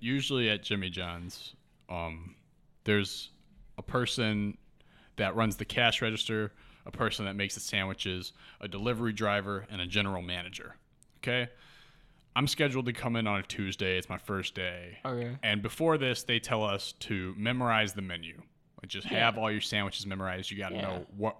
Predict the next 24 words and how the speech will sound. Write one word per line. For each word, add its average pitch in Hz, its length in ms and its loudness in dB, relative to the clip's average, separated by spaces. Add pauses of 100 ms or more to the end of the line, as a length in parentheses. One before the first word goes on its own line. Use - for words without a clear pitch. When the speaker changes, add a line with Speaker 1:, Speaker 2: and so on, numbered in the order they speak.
Speaker 1:
order 113 260 0
to 113 60 0
put 117 220 -2
everything 107 300 -2
down 104 260 2
in. 98 140 2 (400)
Speaker 2:
It - 60 -8
sounds 220 200 -2
hard. 123 360 -4 (140)
Speaker 1:
Yeah. 202 400 4 (240)
Yeah, 185 240 8
it 190 80 6
was. 185 500 4
So 151 200 6
there's 151 180 4
about 135 240 4
eighteen 160 400 4
sandwiches. 131 800 2 (120)
I 113 100 -4
learned 113 180 4
about 104 280 0
three. 107 280 0 (320)
Speaker 2:
<laughs> - 180 -2 (140)
Speaker 1:
So, 135 640 6